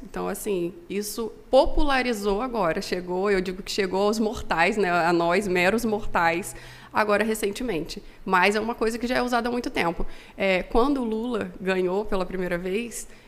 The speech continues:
ele só ganhou depois de um reposicionamento de imagem. Porque enquanto ele ficou fazendo aquela imagem do operário que quer chegar na presidência, ele não passava credibilidade. Então,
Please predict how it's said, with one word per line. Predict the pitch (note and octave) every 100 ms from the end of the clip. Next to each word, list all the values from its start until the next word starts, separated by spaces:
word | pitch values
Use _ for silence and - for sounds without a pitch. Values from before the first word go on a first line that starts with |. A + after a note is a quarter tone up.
| -
ele | G3 G#3
só | - A#3
ganhou | C4 C4 A#3
depois | B3 C#4 B3+
de | A#3+
um |
reposicionamento | A#3+ A#3 A3+ C4+ B3+ C4+ C4 B3+ B3+
de | A3
imagem. | C4+ D4 C4 G3+ F#3 F#3 - - -
Porque | - G#3 - G3+
enquanto | - A3 A#3 C4
ele | D#4 D#4
ficou | D#4 C#4
fazendo | C#4 C4 A#3+ A#3
aquela | A#3 A#3 A3+ G#3 G3 F3+ - - - -
imagem | G#3+ G3+ G3 G3 A3+ A#3+ A#3+ A#3
do | G#3 G#3+
operário | G3+ G3+ G3+ F#3+ F3+ F#3+ F#3 F3 F3 F3+
que | - G3 G#3
quer | G3 G3 F#3 G3
chegar | F#3+ F3 F3+
na | F#3
presidência, | F3+ F3+ F3 F#3 D4 D#4+
ele | A#3+
não | A#3+ B3+
passava | G#3 G4+ F#4
credibilidade. | B3+ A3+ G3+ G3 G3 F3 - - - - - - - - - -
Então, | - F#3+ F#3+ G3 G3+